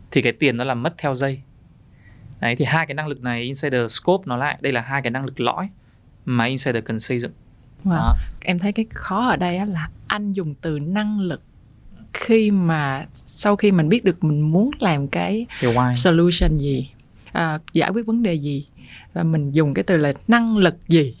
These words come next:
Speaker 2: chứ mình không dùng từ là chức năng
Speaker 1: Tính
Speaker 2: gì,
Speaker 1: năng gì, đúng
Speaker 2: tính
Speaker 1: không?
Speaker 2: năng
Speaker 1: Yeah,
Speaker 2: gì.
Speaker 1: yeah.
Speaker 2: Cái này là cái keyword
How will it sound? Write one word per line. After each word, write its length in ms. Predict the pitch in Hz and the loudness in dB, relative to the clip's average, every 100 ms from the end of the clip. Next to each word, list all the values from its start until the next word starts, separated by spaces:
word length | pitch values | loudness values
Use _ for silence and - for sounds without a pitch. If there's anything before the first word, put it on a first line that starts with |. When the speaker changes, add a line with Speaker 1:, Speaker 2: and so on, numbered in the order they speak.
| - | -2
Speaker 2:
chứ 80 | |
mình 160 | 226 196 | 0 2
không 320 | - 202 208 | 2 2 4
dùng 200 | 190 151 | 4 4
từ 180 | 143 151 | 2 2
là 160 | 143 143 | 2 2
chức 340 | - 302 - | 2 0 0
năng 300 | 240 226 220 | 2 2 4
Speaker 1:
Tính 100 | 208 | 6
Speaker 2:
gì, 80 | 185 | 8
Speaker 1:
năng 260 | 160 143 | 6 2
gì, 200 | 131 120 | -2 -2
đúng 80 | 113 | 2
Speaker 2:
tính 100 | 202 | 4
Speaker 1:
không? 160 | 226 294 | 4 4
Speaker 2:
năng 140 | 254 | 4
Speaker 1:
Yeah, 100 | 214 | 6
Speaker 2:
gì. 60 | 202 | 6
Speaker 1:
yeah. 200 | 175 160 | 4 2
Speaker 2:
Cái 80 | 202 | 0
này 120 | 220 | 2
là 100 | 165 | 2
cái 180 | 247 240 | 0 -2
keyword 360 | - 240 214 156 | -4 -6 -4 -4